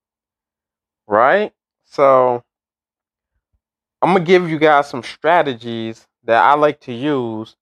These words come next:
In fact, I'm gonna give you a strategy, my number one go-to strategy that I like to use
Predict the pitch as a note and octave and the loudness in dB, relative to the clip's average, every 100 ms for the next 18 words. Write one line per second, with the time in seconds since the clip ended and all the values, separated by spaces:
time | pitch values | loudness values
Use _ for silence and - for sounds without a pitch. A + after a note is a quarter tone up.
0 | _ B2+ C3+ D3+ E3+ C#3 C3 B2+ - D#3+ | _ -4 0 0 -2 -4 -4 -8 -4 -4
1 | D3 - B2 G#2+ G#2 G#2 G2+ G2+ _ _ | -4 -2 0 0 -2 -10 -12 -12 _ _
2 | _ _ _ - A#2 C3+ D3+ C3+ D3 D#3 | _ _ _ -4 -2 0 0 0 0 0
3 | B2 C#3+ D3 - F3 - - A#2 A2 G#2+ | 2 2 2 0 -8 -8 -2 0 0 -4
4 | A2 A2 A2+ A2 A2 - A2+ A2+ A2 A2 | -2 0 2 2 0 -4 -10 -6 -6 -8
5 | G#2+ | -10